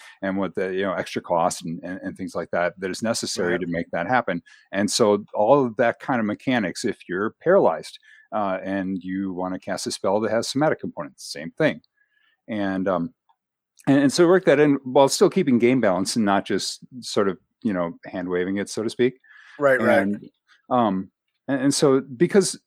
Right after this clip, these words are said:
Speaker 1: and, and the other thing is with the, um, with the prosthetics that, that are in there, um, real world assistive devices are, um, they're, they tend to have a trade-off, right? And, and so, uh,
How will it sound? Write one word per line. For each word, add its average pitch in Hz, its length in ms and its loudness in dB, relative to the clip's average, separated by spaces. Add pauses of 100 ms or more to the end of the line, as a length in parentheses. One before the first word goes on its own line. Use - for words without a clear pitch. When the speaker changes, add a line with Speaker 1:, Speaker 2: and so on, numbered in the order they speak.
Speaker 1:
and, 170 120 2
and 156 160 4
the 160 80 6
other 170 100 8
thing 147 200 0
is 123 300 2
with 113 480 0 (120)
the, 101 580 -2 (400)
um, 95 400 -2
with 120 160 0
the 113 80 -4
prosthetics 196 580 0
that, 101 240 0 (120)
that 107 140 0
are 98 140 2
in 90 220 -4
there, 87 300 -6 (460)
um, 113 380 0 (260)
real 175 280 4
world 175 260 4
assistive 123 440 -2
devices 90 720 -4 (460)
are, 110 440 4 (320)
um, 98 400 0 (300)
they're, 135 260 4 (880)
they 123 140 2
tend 165 200 -2
to 165 60 0
have 151 100 0
a 117 40 -2
trade-off, - 600 -4 (640)
right? 113 280 0
And, 113 260 -4
and 113 120 -6
so, 110 460 2 (260)
uh, 101 340 0